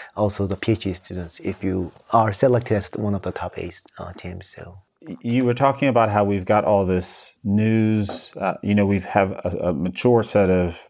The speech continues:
Speaker 2: practices for applying this
Speaker 1: Mm-hmm.
Speaker 2: type of analysis to, to news.
Speaker 1: Mm-hmm.
Speaker 2: We've got kind of these news <coughs> data sets. We're much further behind
Speaker 1: Mm-hmm.
Speaker 2: in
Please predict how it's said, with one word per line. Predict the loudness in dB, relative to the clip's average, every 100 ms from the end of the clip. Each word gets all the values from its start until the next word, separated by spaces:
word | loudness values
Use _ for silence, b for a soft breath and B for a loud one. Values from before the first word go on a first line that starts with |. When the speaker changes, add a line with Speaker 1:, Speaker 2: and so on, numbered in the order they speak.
| 0
Speaker 2:
practices | 2 2 -2 -2 -2 -2
for | -2 2 2 0
applying | 0 0 2 0 0 2
this | 2 4
Speaker 1:
Mm-hmm. | 2
Speaker 2:
type | 0 -2
of | -4
analysis | -2 0 0 -2 -4 -6 -2
to, | 0 0 -4
to | -6
news. | -2 0 0 0 -2 -6 -10 b b b b b
Speaker 1:
Mm-hmm. | 4
Speaker 2:
We've | 4 4
got | 4 4 2 -6 _ _ _
kind | -2 -2
of |
these | 0 -2 0
news | 0 2 0 0
<coughs> | 2
data | 4 2
sets. | 2 2 2 0 -4 -2
We're | 0 2 0 -2 -8
much | 0 0 0
further | 2 2 2
behind | 0 0 2 2 2 0 2
Speaker 1:
Mm-hmm. | 4 4 0 -4
Speaker 2:
in | -4 0 0 0 0 -2